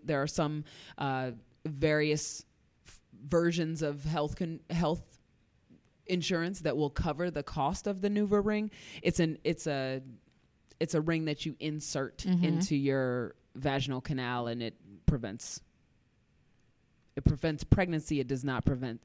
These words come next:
Speaker 1: S T Ds.
Speaker 2: No birth control unless you're using condoms, and there's still a
Speaker 1: Condoms only.
Speaker 2: percentage that might get
Speaker 1: Exactly.
Speaker 2: through.
Speaker 1: Safe sex is, is a myth. Safer sex is the reality.
Speaker 2: Yes.
Speaker 1: Okay. And with,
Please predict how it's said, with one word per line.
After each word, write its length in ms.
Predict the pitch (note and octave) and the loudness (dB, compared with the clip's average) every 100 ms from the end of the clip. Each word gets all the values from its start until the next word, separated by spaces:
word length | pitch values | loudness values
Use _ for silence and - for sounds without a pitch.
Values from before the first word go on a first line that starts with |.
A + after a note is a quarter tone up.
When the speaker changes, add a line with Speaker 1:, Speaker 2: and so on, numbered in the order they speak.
| - | -10
Speaker 1:
S 200 | A#2 - | -8 -6
T 160 | C3 | -6
Ds. 400 | A2 F2 - - - _ - | -6 -6 -8 -12 -12 _ -10
Speaker 2:
No 420 | E3 E3+ E3+ D#3+ | -2 2 4 4
birth 280 | D3+ D3 - | 4 0 0
control 720 | D3+ D3 - D3+ D#3 E3 D#3 - - _ _ | -4 -4 -6 -8 -8 -8 -12 -16 -20 _ _
unless 480 | E3+ E3 D#3+ - - - | -4 0 0 -2 -6 -6
you're 220 | D#3 D3+ | -2 0
using 680 | D3+ D#3 D3+ D3+ D3 D3 - | 0 2 2 0 -2 -4 -8
condoms, 640 | - D#3 C#3+ - C3+ D#3 - | -8 -6 -6 -6 -6 -6 -4
and 220 | D3+ D3+ | -4 0
there's 140 | D#3+ | 0
still 260 | - A3 A3 | 0 0 0
a 20 | |
Speaker 1:
Condoms 100 | A3 | 0
only. 120 | A3 G#3+ | -2 0
Speaker 2:
percentage 580 | G3+ F3+ - C#3+ - - | 2 2 0 -6 -8 -10
that 100 | E3 | -6
might 460 | B2 B2+ - - | -4 -2 -2 -4
get 60 | - G#2+ | -8 -8
Speaker 1:
Exactly. 340 | F#2 - - | -8 -10 -12
Speaker 2:
through. 120 | - B2 | -12 -10
Speaker 1:
Safe 380 | - - G3 G3 | -2 6 6 6
sex 340 | - F3+ - | 6 4 4
is, 180 | D#3+ D3+ - | -2 -2 -2
is 140 | D3 | 0
a 80 | C3+ | -2
myth. 380 | C#3 D#3+ - - | 0 0 0 -2
Safer 420 | - D#3+ E3 F3 | 0 0 0 -2
sex 400 | - D#3+ D#3+ - | -2 -2 -2 -4
is 240 | D3 C3+ | -4 -4
the 140 | C3+ C3+ | -4 -4
reality. 580 | C3+ B2+ A2 - - F#3 | -4 -6 -8 -10 -8 -6
Speaker 2:
Yes. 280 | D#3 - - | -6 -6 -8
Speaker 1:
Okay. 360 | E3+ A3 B3+ D#4 - - - - | -8 -6 -8 -10 -14 -18 -16 -4
And 320 | F3+ E3 D#3+ | 0 2 4
with, 340 | E3 D#3 D3+ | 4 4 2